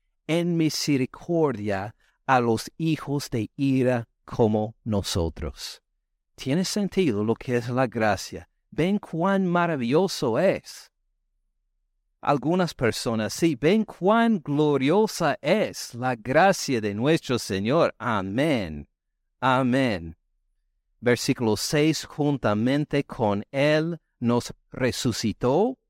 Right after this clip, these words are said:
asimismo nos hizo sentar en los lugares celestiales.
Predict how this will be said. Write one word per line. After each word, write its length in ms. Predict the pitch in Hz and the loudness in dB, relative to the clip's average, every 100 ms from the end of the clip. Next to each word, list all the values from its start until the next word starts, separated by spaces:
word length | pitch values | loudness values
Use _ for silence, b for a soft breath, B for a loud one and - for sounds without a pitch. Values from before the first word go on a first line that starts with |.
| _ _ _ _ _ _ _ _ | _ _ _ _ _ _ _ _
asimismo 1000 | 143 139 - 151 139 139 180 - 185 185 | 0 0 0 -2 0 2 0 -2 -2 0
nos 440 | 160 143 131 - - | 0 0 -2 -6 -8
hizo 540 | 208 233 233 - 233 214 | -2 0 0 2 0 0
sentar 880 | - 175 147 127 - 170 220 262 226 | -2 -2 -2 -2 0 2 4 4 2
en 320 | 143 120 127 | -2 -2 0
los 300 | 165 170 - | 0 -2 -6
lugares 640 | 123 113 131 175 196 185 | -6 -2 2 4 4 2
celestiales. 1160 | - 143 123 - - 139 143 196 233 233 202 | -2 -2 -2 -4 -8 0 2 4 4 2 -2